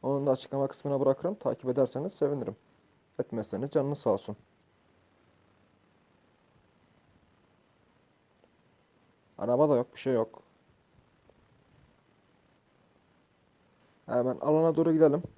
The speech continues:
Elbet karşımıza birileri çıkar arkadaşlar. Bu arada önceden attığım iki videoda izlemeyi unutmayın arkadaşlar. As Ligi'nde yargı modu ve hassasiyet ayarlarımı gösterdim sizlere.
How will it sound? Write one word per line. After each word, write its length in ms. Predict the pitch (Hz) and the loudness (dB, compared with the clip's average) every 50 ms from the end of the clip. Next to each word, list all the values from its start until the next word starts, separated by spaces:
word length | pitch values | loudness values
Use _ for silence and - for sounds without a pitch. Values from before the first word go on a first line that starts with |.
| - - - - - - - - _ _ _ _ _ _ _ _ _ | -18 -20 -20 -20 -20 -20 -20 -20 _ _ _ _ _ _ _ _ _
Elbet 380 | - 127 139 131 117 117 113 - | -2 0 2 2 2 0 -4 0
karşımıza 520 | - 135 113 - - 120 110 113 131 123 | 0 2 2 2 0 -4 -6 -4 -4 -2
birileri 300 | 120 113 107 110 120 139 | -2 -2 0 0 -2 -2
çıkar 220 | - - - 131 127 | -4 -6 -4 -2 -2
arkadaşlar. 540 | 113 107 - 143 135 127 - - - - - _ _ _ _ _ _ _ _ _ _ _ _ _ _ _ _ _ _ _ _ _ _ _ _ _ _ _ _ _ _ _ _ _ _ _ _ _ _ _ _ _ - - - - - - - - _ _ _ _ _ _ _ _ _ _ _ _ _ _ _ _ _ _ _ _ _ _ _ _ _ - | -2 -2 -4 -4 -6 -6 -6 -8 -12 -12 -14 _ _ _ _ _ _ _ _ _ _ _ _ _ _ _ _ _ _ _ _ _ _ _ _ _ _ _ _ _ _ _ _ _ _ _ _ _ _ _ _ _ -20 -20 -20 -20 -20 -20 -20 -20 _ _ _ _ _ _ _ _ _ _ _ _ _ _ _ _ _ _ _ _ _ _ _ _ _ 4
Bu 100 | 139 147 | 6 8
arada 380 | 147 139 131 143 147 - - - - | 8 8 8 8 6 6 4 0 -6
önceden 460 | 127 127 127 127 135 135 147 139 - - _ | -6 -4 -2 2 2 2 2 2 0 -4 _
attığım 360 | - 131 - _ - 139 139 - | -6 -6 -6 _ -4 -4 -4 -4
iki 240 | - - - 151 135 | -8 -6 -2 -2 0
videoda 260 | 135 123 131 123 139 | 0 0 -2 -2 -2
izlemeyi 320 | 131 120 127 127 127 127 135 | -2 0 0 0 0 -2 -2
unutmayın 260 | 135 - 127 123 120 | -4 -4 -2 -2 -2
arkadaşlar. 400 | 120 - 117 110 - 143 139 - - | -2 -2 -2 -2 -2 -2 -4 -2 0
As 300 | - 127 127 - - 123 | 0 0 0 0 -4 -6
Ligi'nde 460 | 117 120 120 120 113 131 143 151 143 123 | -4 -4 -4 -2 0 0 0 0 0 0
yargı 300 | 117 117 117 107 135 131 | 0 0 0 -2 -2 -2
modu 340 | 135 131 123 123 139 131 | 0 -2 0 0 2 4
ve 140 | 135 147 - - - _ _ _ _ _ _ _ | 4 2 2 -2 -8 _ _ _ _ _ _ _
hassasiyet 600 | - 123 120 - - 131 123 - 151 147 - 127 | -2 -2 -2 0 0 0 2 2 0 0 2 2
ayarlarımı 420 | 117 113 117 117 117 120 131 131 | 0 2 2 0 0 0 -2 -2
gösterdim 460 | - 113 104 - - 107 95 104 101 | -2 -4 -4 -2 -4 -4 -4 -4 -6
sizlere. 400 | - - 107 107 107 113 143 185 | -10 -8 -6 -2 0 0 -2 -2